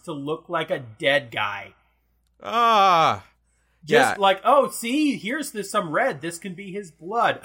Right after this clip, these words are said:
Speaker 1: Oh, look, I, I managed to <laughs> hang these two, uh, balls together to be his eyes."
Speaker 2: Um,
Speaker 1: Like, "Oh, over here in the middle, this is his loincloth that was stripped off of him and they gambled for it."
Speaker 2: Here,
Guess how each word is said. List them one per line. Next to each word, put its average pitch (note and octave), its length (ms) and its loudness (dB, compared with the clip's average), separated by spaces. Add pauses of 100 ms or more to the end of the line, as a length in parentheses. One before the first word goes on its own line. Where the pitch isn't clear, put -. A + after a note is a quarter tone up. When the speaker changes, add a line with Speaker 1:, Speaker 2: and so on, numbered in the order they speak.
(180)
Speaker 1:
Oh, D4 260 4
look, D4+ 260 0
I, G#3 220 2
I G3 120 0
managed G#3+ 460 -2
to A3 100 -2
<laughs> - 60 -8
hang G#3+ 440 0
these D4 260 -6
two, C4+ 360 -8 (120)
uh, G3 160 4
balls G#3+ 500 0
together F3+ 520 -6 (200)
to G3+ 80 -12
be G3+ 160 -6
his G3 240 -2
eyes." E3 720 2 (720)
Speaker 2:
Um, D#3 260 2
Speaker 1:
Like, D#3 80 -6
"Oh, A3 380 4
over G3 180 0
here B3 240 -2
in A#3 60 -2
the A#3 80 -4
middle, A#3+ 340 0
this E3 220 -6
is G3 120 -10
his A3+ 180 -8
loincloth G3 1120 -4 (340)
that G3+ 160 0
was G#3+ 200 0
stripped C#4 400 -2
off A#3+ 300 2
of F3 120 -16
him F3+ 280 2
and D3 140 -2
they E3+ 120 0
gambled D#3 560 0
for B2 300 -6
it." - 220 -14 (280)
Speaker 2:
Here, G#3+ 360 0